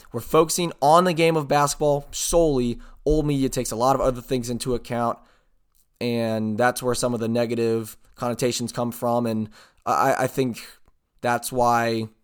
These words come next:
Draymond Green kind of used Stephen A. Smith, Skip Bayless as they are, because you see their tweets, they're going at guys, they're calling people out, they're being extremely harsh,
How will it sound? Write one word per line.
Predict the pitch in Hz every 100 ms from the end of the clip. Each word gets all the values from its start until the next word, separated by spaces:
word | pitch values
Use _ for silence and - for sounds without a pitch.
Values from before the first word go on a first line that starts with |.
| _ _ _ _ _ _ _ _ _
Draymond | 127 123 127
Green | 117 127 123
kind | 135 135
of | 123
used | 143 131
Stephen | - 135 139 143
A. |
Smith, | 143 139 143
Skip | - 143
Bayless | 135 143 139
as | - 139 135
they | 160
are, | 196
because | 131 143 123
you | 127
see | 151 151
their | 147
tweets, | 131 165 202 - - - -
they're | 127
going | 143 160 160
at | 165 147
guys, | 151 160 151
they're | 117
calling | - 160 160 156
people | 170 160 139 143
out, | 147 151 - - -
they're | 139
being | 135 113
extremely | - 160 165 160
harsh, | 135 135 139 135 -